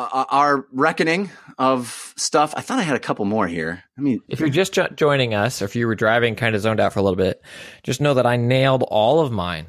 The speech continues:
Speaker 2: Just
Speaker 1: <laughs>
Speaker 2: crushed 'em.
Speaker 1: Yeah.
Speaker 2: Jeff made some really stupid predictions. Uh, the only one he got right was him predicting he'd force a V R game to be his favorite of the year. And, uh, now we're, now you're caught up.
Speaker 1: Oh, here's, here's, uh,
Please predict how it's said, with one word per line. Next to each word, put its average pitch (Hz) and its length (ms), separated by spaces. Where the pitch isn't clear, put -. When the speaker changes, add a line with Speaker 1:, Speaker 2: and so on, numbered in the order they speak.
Speaker 2:
Just 698 360
Speaker 1:
<laughs> 180 840
Speaker 2:
crushed 180 500
'em. 78 280
Speaker 1:
Yeah. 123 360
Speaker 2:
Jeff 170 240
made 143 180
some 117 220
really 147 300
stupid 135 400
predictions. 107 720
Uh, 113 160
the 120 80
only 160 140
one 160 120
he 147 80
got 117 220
right 113 220
was 101 160
him 113 240
predicting 101 600
he'd 107 180
force 101 320
a 101 80
V 98 160
R 95 160
game 90 260
to 87 80
be 90 120
his 85 120
favorite 90 340
of 85 120
the 90 80
year. 123 460
And, 92 380
uh, 85 400
now 98 180
we're, 113 140
now 120 140
you're 131 120
caught 170 200
up. - 200
Speaker 1:
Oh, 127 80
here's, 190 420
here's, 190 320
uh, 156 520